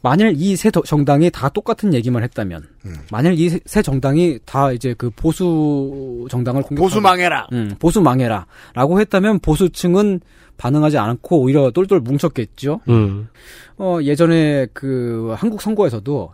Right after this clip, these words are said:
Speaker 2: 음.
Speaker 1: 이정희 대표가
Speaker 2: 음.
Speaker 1: "박근혜 떨어뜨리러 나왔다."라고 했다가
Speaker 2: 손해 많이 봤습니다.
Speaker 1: 그런 적이 있습니다.
Speaker 3: 그렇죠.
Speaker 1: 무당층 유권자 시-, 시각에서 보면 그래요.
Speaker 2: 음.
Speaker 1: 어차피 보수 야당도 집권 내각을 몰아내자는 얘기밖에 안 합니다.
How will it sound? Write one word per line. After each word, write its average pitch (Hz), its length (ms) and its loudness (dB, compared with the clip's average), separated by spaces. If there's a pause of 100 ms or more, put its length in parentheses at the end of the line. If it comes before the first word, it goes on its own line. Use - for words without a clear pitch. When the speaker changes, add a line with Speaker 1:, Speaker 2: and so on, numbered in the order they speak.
Speaker 2:
음. 110 60 -10
Speaker 1:
이정희 185 300 -2
대표가 101 500 -6 (180)
Speaker 2:
음. 98 300 -8
Speaker 1:
"박근혜 - 320 -2
떨어뜨리러 196 360 -2
나왔다."라고 139 1300 -4
했다가 156 500 -2
Speaker 2:
손해 208 240 2
많이 156 180 2
봤습니다. 147 440 -4
Speaker 1:
그런 135 880 2 (100)
적이 135 160 -2
있습니다. 98 460 -8
Speaker 3:
그렇죠. 120 360 -2 (800)
Speaker 1:
무당층 220 640 0
유권자 151 320 0
시-, 156 180 -6
시각에서 147 380 -2
보면 117 280 -6
그래요. 123 420 -4 (200)
Speaker 2:
음. 98 200 -12
Speaker 1:
어차피 208 340 0
보수 170 340 0
야당도 139 460 2
집권 196 400 0
내각을 185 300 2
몰아내자는 139 560 0
얘기밖에 117 320 -6
안 101 100 -6
합니다. 78 400 -16